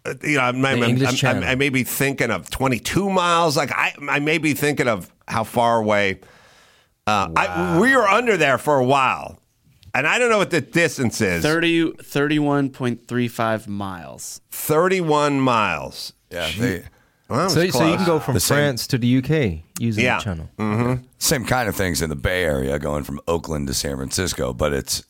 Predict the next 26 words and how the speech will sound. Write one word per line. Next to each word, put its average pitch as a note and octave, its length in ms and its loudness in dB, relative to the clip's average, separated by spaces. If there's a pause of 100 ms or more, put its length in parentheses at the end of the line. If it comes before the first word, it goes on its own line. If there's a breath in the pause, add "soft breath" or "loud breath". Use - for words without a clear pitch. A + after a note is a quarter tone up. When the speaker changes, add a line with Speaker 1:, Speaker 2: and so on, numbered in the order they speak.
(120)
Speaker 1:
Bart. F2+ 220 0
Speaker 4:
less F#2 200 0
than D#2+ 120 -4
a C#2 40 -2
mile. A#1+ 600 -4
Speaker 1:
Yeah. G2+ 380 0
Speaker 4:
I C2 80 -2
think. A1 260 -6
Speaker 1:
They E3 380 -2 (380)
<laughs> - 420 -20
tunneled - 720 -2 (440 loud breath)
thirty-one A#2 1400 0
miles E2 760 0 (360)
under E2+ 300 0
the, D2+ 140 0
Speaker 3:
Oh. G2+ 240 -4
Speaker 1:
under E2+ 240 -2
this. D2+ 280 -4
I A2 60 -2
mean, A2+ 200 2
when A#2 120 2
you're D#3+ 140 2
taking E3+ 540 -2
the, G#2+ 260 2 (600)
the F#2+ 140 -2
train B2+ 760 0